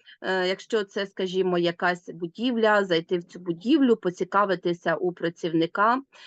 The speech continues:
Е, або ж також, е, часто на будівлях буває написано, висять таблички, де зазначиться,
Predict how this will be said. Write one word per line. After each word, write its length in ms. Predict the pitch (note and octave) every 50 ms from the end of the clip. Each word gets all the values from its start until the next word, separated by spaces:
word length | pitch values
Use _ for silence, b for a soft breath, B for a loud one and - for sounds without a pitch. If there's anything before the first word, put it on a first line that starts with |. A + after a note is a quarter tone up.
| B B B B -
Е, 320 | F#3 F#3 F#3 F#3 F#3 F#3 E3+
або 280 | - G#3+ A3+ F4 A#4+
ж 140 | A4+ - -
також, 400 | B3+ C4 C#4 - B3 A#3+ - -
е, 180 | - - F#3 F3+
часто 360 | - A3+ G#3 G#3+ - - G3
на 120 | F#3 F3
будівлях 680 | E3+ E3+ F3 E3 E3 G#3 B3 B3 A#3 A3 G3+ G3+ - -
буває 420 | F3+ F3+ E3 F3 F3+ F#3+ F#3 F3+
написано, 580 | F3+ F3+ F3 - - F#3 F#3 F3+ F#3+ E3+ E3+ E3
висять 380 | E3 F#3 F3+ - F#3+ F3+ F3 -
таблички, 520 | F3+ F3 F#3 G#3 D4+ F#4+ F#4 - - F#3+
де 140 | F3 F3+ E3+
зазначиться, 840 | F3 E3+ E3+ E3 E3+ G3 A3+ A3 - G#3 F3+ - - F#3 F3 E3+